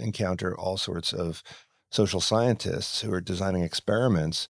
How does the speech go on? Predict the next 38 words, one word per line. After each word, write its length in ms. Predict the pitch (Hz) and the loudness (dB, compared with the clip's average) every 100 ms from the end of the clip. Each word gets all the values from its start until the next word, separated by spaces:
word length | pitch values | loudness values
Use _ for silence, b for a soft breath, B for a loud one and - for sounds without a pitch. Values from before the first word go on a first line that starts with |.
| - | -2
and 120 | 110 | 4
they 80 | 101 | 4
don't 200 | 107 101 | 6 4
include 320 | 98 107 95 | 4 4 4
any 120 | 90 | 4
kind 160 | 90 90 | 4 2
of 60 | 85 | 0
confusion 460 | 87 120 127 101 | 0 4 4 6
matrix 420 | 82 80 - - | 2 0 -4 -6
because 460 | - 98 90 85 - | -4 -2 0 0 0
they 260 | - 92 - | -4 -4 -4
create 260 | - 110 92 | -4 0 2
an 120 | 87 | 4
artificial 800 | 85 87 - 95 - 90 82 82 - | 4 2 0 0 2 4 4 2 0
kind 160 | 90 | -2
of 160 | 78 67 | -2 -2
base 300 | 90 92 - | 0 0 0
rate 300 | 76 76 - - | -2 -2 -4 -6
and 200 | 95 80 | -4 0
then 240 | 80 78 | 2 2
they 80 | 80 | 2
don't 260 | 82 82 - _ b b b b - | 2 0 -4 _ b b b b 0
think 200 | 107 - | 2 4
about 360 | 90 85 - _ _ - | 4 4 2 _ _ -8
how 200 | - 92 | -2 0
that 280 | 85 82 - _ _ _ _ | 2 0 -2 _ _ _ _
transfers 540 | - 98 92 - 82 | -2 2 2 2 2
over 300 | 90 85 80 | 4 4 4
into, 360 | - 80 - 78 | 0 -2 0 -2
to 240 | - - | 0 -2
the 80 | 78 | 0
real 240 | 80 117 101 | 4 4 6
world 340 | 78 69 69 - | 4 2 -2 -6
with 280 | - - - | -6 -6 -6
real 220 | - 98 | 2 4
world 220 | 85 76 | 4 2
base 260 | 80 98 - | 4 2 2
rates. 320 | - - - | -2 -4 -6